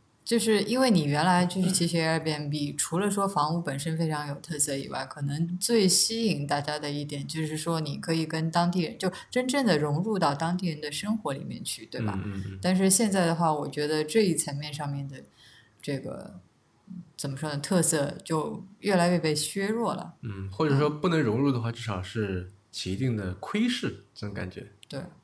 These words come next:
Speaker 2: 对吧？呃，我刚才说的那个 international Airbnb style 是一篇发表在，前段时间发表在 The Verge 上面的一篇文章，标题叫做 Welcome to Airspace。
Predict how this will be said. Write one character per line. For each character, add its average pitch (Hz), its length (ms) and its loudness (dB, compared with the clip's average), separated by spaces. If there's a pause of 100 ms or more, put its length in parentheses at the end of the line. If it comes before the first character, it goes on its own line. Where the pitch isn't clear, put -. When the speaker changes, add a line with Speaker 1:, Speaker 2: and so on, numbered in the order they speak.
(120)
Speaker 2:
对 107 140 -14
吧？ 101 140 -14 (520)
呃， 101 260 -10 (160)
我 123 200 0
刚 180 140 4
才 180 60 6
说 185 100 2
的 175 120 2
那 151 100 2
个 117 260 4
international 131 560 0
Airbnb 120 460 0
style 110 400 0
是 113 180 -4
一 110 80 2
篇 110 460 -2
发 113 160 0
表 78 160 -4
在， 95 240 -4
前 98 120 -12
段 107 120 -4
时 107 40 -4
间 104 80 -2
发 104 140 -4
表 95 100 -6
在 101 200 -4
The 98 120 -4
Verge 110 360 0
上 - 260 -8
面 92 140 -6
的 90 80 -6
一 90 40 -6
篇 101 160 -8
文 90 160 -4
章， 117 240 -2 (460)
标 135 140 2
题 123 100 -4
叫 120 100 0
做 110 200 2
Welcome 123 400 0
to 123 80 -6
Airspace。 120 640 -4